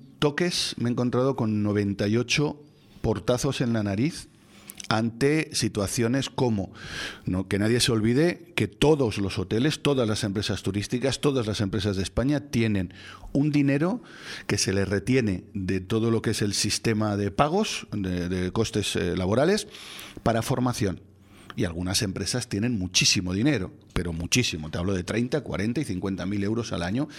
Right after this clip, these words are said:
para pagar en formación. Dinero que en el año dos mil veinte se ha ido literalmente a la basura, porque o bien las empresas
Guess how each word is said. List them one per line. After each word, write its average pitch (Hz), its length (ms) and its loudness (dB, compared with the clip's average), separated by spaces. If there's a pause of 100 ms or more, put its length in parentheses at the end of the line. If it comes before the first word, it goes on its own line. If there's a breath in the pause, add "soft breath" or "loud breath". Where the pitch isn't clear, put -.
(180 loud breath)
para 104 200 2
pagar 95 240 0
en 110 120 0
formación. 85 500 -4 (360 loud breath)
Dinero 131 360 4
que 147 60 2
en 110 80 0
el 104 60 2
año 131 140 4
dos 120 140 2
mil 104 180 2
veinte 110 320 2
se - 120 -2
ha - 20 2
ido 120 160 2
literalmente 110 720 2
a 110 60 0
la 98 100 0
basura, 107 560 0 (640 loud breath)
porque 101 560 -2
o 139 160 4
bien 175 320 2
las 180 200 2
empresas - 800 -2